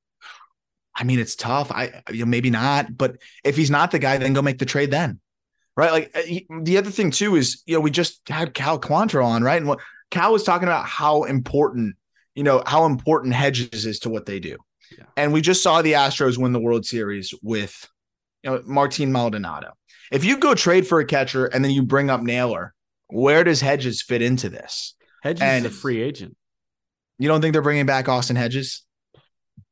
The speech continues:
Speaker 2: I mean, he would cost, what, three dollars 'cause he can't hit? <laughs>
Speaker 1: Yes. And, and literally listening to the way Cal was talking about him, and I would be shocked. Like, it sounds like the pitchers would not be happy if, if he was gone.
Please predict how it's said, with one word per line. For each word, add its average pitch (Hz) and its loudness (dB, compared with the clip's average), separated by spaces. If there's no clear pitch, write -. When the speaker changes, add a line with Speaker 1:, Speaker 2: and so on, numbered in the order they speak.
Speaker 2:
I 131 -12
mean, 131 -8
he 117 -14
would 120 -10
cost, 123 -8
what, 107 -8
three 113 -12
dollars 123 -6
'cause 113 -16
he 110 -16
can't 113 -10
hit? 127 -8
<laughs> 131 -14
Speaker 1:
Yes. 107 -4
And, 107 -2
and 117 -2
literally 165 4
listening 147 2
to 139 2
the 135 6
way 131 4
Cal 123 -2
was 110 -4
talking 117 -2
about 107 -2
him, 101 -4
and 98 -8
I 147 0
would 139 0
be 117 0
shocked. 104 -2
Like, 135 2
it 131 -2
sounds 165 6
like 139 -2
the 127 -2
pitchers 123 -2
would 113 -2
not 123 0
be 113 -2
happy 104 -6
if, 87 -8
if 104 -8
he 117 -4
was 110 -2
gone. 92 -6